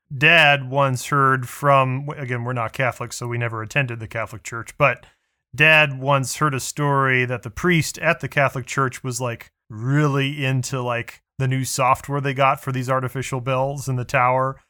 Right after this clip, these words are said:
and was trying to find every excuse possible to just have them play whenever, uh, willy-nilly. And, uh, we also had a music professor in town who taught at the university in town, and he was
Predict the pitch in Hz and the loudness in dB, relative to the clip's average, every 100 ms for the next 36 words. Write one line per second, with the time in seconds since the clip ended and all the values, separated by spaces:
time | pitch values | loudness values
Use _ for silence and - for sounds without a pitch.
0 | _ - 135 131 - 143 139 - 139 135 | _ -4 -4 0 2 4 2 2 4 4
1 | 131 120 113 - 139 123 - 131 131 - | 0 -2 -6 -8 -6 -8 0 2 2 0
2 | 135 131 120 123 139 131 123 123 - 135 | -4 -4 -6 -4 -2 -2 -2 -6 -4 -2
3 | 135 135 - _ 143 180 170 165 151 160 | -2 -4 -8 _ 0 4 6 4 4 2
4 | 156 151 - - 123 123 123 143 139 135 | 2 -2 -10 -4 -2 0 0 0 2 2
5 | 139 147 156 - - 135 135 131 127 135 | 2 0 -2 -8 -4 4 6 6 4 4
6 | 127 139 165 147 147 147 131 156 139 - | 4 4 4 4 4 4 2 2 0 -4
7 | 131 - 127 - 127 117 127 123 - 127 | -6 -4 -4 -4 -6 -6 -6 -4 0 2
8 | 120 117 117 117 - 131 127 139 131 123 | 4 2 -2 -6 -6 -6 2 4 4 0
9 | - 120 120 120 135 131 120 131 - 123 | -4 -6 -6 -6 -2 -2 0 -4 -4 -6
10 | 120 117 113 120 117 113 113 - _ 123 | -4 -6 -4 -2 0 -2 -6 -12 _ -4
11 | 127 123 127 123 | -2 0 -2 -4